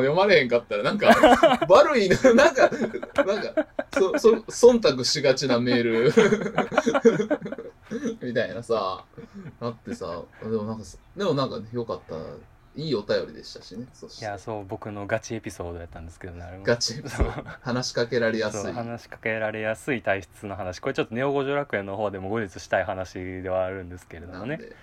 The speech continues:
Speaker 1: ぜひともね。
Speaker 2: そっちの方も聞いていただければと思いますね。
Speaker 1: ください。思います。いろんな視点からね。
Speaker 2: はい。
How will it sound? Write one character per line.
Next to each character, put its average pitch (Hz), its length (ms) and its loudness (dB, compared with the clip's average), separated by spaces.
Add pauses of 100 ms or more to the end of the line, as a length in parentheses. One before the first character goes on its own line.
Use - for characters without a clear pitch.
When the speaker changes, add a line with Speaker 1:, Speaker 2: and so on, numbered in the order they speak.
(160)
Speaker 1:
ぜ 98 160 -14
ひ - 120 -20
と - 80 -20
も - 60 -20
ね。 - 60 -20
Speaker 2:
そ - 120 -8
っ 107 40 -10
ち 113 120 -6
の 117 100 -4
方 120 180 0
も 92 240 -10
聞 92 180 -10
い - 20 -16
て 90 260 -12 (260)
い 107 100 -10
た 95 100 -4
だ 92 120 -6
け 90 120 -12
れ 87 80 -12
ば 85 100 -16
と 90 140 -20
思 95 80 -12
い - 20 -10
ま 101 120 -12
す - 120 -18
ね。 - 60 -20
Speaker 1:
く - 60 -20
だ - 40 -20
さ - 60 -20 (400)
い。 - 40 -20
思 95 180 -12
い 95 100 -12
ま 95 160 -12
す。 - 180 -20
い 95 80 -16
ろ 92 160 -8
ん 101 60 -8
な 107 100 -8
視 - 160 -4
点 87 160 -8
か 110 80 -8
ら 104 80 -6
ね。 98 40 -6
Speaker 2:
は 95 80 -10
い。 92 100 -16